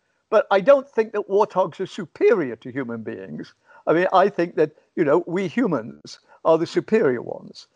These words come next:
So this was my question as a philosopher. Why do I think they're superior? What can I, as a philosopher,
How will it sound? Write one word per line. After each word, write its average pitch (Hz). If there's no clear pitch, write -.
So 247
this 285
was 339
my 214
question 147
as 190
a 185
philosopher. -
Why 220
do 240
I 180
think 160
they're 151
superior? 131
What -
can 233
I, 196
as -
a 185
philosopher, 156